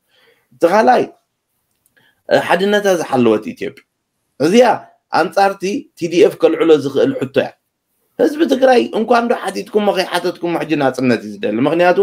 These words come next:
መዚ ዝኩሉ ብልዕሊኡ ዝፈረደ ህዝቢ ኢትዮጵያን መሪሕነት ኢትዮጵያን ብሓደ ኮንካ ምኻድ ክቕበሎ ይክእልኒ። ስለዚ ኣብ ሕቶ እውን ኣይተእትውዎ። ከይሓተትኩሞ ከለኹም ስመልሱ ፍሉጥ እዩ ናይ ህዝቢ ትግራይ ሕጂ። ስለዚ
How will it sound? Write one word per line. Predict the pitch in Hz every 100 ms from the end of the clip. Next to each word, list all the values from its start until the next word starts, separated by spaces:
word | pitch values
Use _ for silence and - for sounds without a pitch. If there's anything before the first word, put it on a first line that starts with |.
| 202 - _
መዚ | 123 165 185
ዝኩሉ | 202 220 349 302
ብልዕሊኡ | 196 175 170 170
ዝፈረደ | 147 147 147 143 139
ህዝቢ | 139 131 139
ኢትዮጵያን | 139 170 175 240 226 _ _
መሪሕነት | 131 156 156 156 143
ኢትዮጵያን | - 165 170 220 165
ብሓደ | 151 160 156
ኮንካ | 147 151 135
ምኻድ | 139 170 240 247 _ - _ _
ክቕበሎ | 175 185 165 160 165
ይክእልኒ። | 156 135 101 170 202 220
ስለዚ | 185 190 190 208
ኣብ | 170 180
ሕቶ | - 190 -
እውን | 196 185
ኣይተእትውዎ። | 175 165 135 135 156 143 127 113 107 _ _ -
ከይሓተትኩሞ | 170 160 170 151 165 165
ከለኹም | 151 156 160
ስመልሱ | 160 151 147 131 131
ፍሉጥ | 127 127 123
እዩ | 113
ናይ | 113
ህዝቢ | 107 104
ትግራይ | 104 110 110
ሕጂ። | 110 - _ _ _ _
ስለዚ | - 170